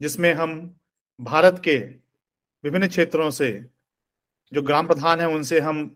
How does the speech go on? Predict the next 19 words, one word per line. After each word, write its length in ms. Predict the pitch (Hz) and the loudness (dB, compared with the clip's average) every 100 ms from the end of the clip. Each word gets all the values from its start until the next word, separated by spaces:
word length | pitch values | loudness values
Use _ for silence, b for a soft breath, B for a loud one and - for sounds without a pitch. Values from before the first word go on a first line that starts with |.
| - | -16
अ, 240 | 147 139 127 123 _ _ - | -2 0 0 -4 _ _ -2
वार्तालाप 460 | 147 139 196 156 - | 0 4 4 4 4
करते 240 | 160 180 | 2 2
हैं, 160 | 175 220 | -2 2
चर्चा 300 | 143 127 156 | 2 4 2
करते 280 | 160 143 | 2 0
हैं 300 | 165 202 254 _ _ _ _ _ - | -2 -4 -6 _ _ _ _ _ -4
कि 80 | |
उनकी 240 | 151 143 139 | -2 2 2
पंचायत 640 | 151 151 147 151 156 156 - _ _ _ _ _ _ _ - | 2 2 6 8 8 4 -2 _ _ _ _ _ _ _ -10
में 120 | 139 | -6
किस 180 | 143 165 | -4 4
तरह 140 | 165 160 | 6 8
के 100 | 156 | 4
विकास 360 | 143 143 147 | 2 0 0
कार्य 260 | - 143 147 | 0 2 2
हो 160 | 143 | 0
रहे 220 | 147 143 147 | 0 -2 -4
हैं, 440 | 139 143 143 | -4 -6 -10